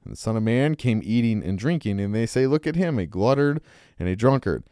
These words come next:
a friend of tax collectors and sinners.' Yet wisdom is justified by her deeds." That is the opening portion of chapter eleven. So, uh, let us dive right into this,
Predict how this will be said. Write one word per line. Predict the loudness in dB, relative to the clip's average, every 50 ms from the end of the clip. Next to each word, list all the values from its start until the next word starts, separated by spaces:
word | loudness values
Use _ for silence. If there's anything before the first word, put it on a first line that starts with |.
| _ _ _ _ -12
a | -12
friend | -12 -6 -4 -2 0 0 -2
of | -2 -4
tax | -2 -2 0 0 -2 -4
collectors | -6 -4 -2 -2 -2 -2 -4 -4 -4
and | -4 -6 -6
sinners.' | -6 -6 -6 -4 -6 -8 -10 -14 _ _ _ _ _ _ _ _ _
Yet | -12 -10 -8
wisdom | -2 2 4 6 6 4 2 -6 -8 -10 -12 -18 _ _ _ _ _ _ _ _
is | -18 -18 -14
justified | -10 -6 -6 -6 -6 -8 -10 -6 -4 -4 -4 -4 -4
by | -6 -8 -8
her | -10 -10 -10 -8 -8 -8
deeds." | -8 -10 -12 -14 -16 -18 -20 -20 -20 _ _ _ _ _ _ _ _ _ _ _ _ _
That | 4 6 8 8 8 6 4 0 -4 -10 -12 -12 -6 0
is | 2 4 6 6 6 6 4 2 0 -2
the | -4 -4 -2 0 0 2 2 0 0 0
opening | 0 0 0 0 -2 -2 -2 -4
portion | -6 -4 -4 -4 -2 -2 -2 -4 -4
of | -4 -4 -6 -6 -6
chapter | -6 -6 -6 -6 -6 -6 0
eleven. | 4 6 6 6 4 2 -4 -6
So, | -6 -4 -2 -2 -2 -2 -4 _ _ -20 -20 -20 -20 -20 -20 -20 _ -8
uh, | -4 -2 -2 -2 -2
let | -2 0 0 0
us | 0 -2 -4 -12 -16 _ _ _ _ _ _ _ _ _ _ _ _ _ _ _ _ _ _ _ _ -14 -2 2
dive | 4 6 8 8 8 8 6 6
right | 6 6 6 6
into | 4 2 2 0 -2 -2 0
this, | 2 4 4 4 2 -2 -6 -8 -12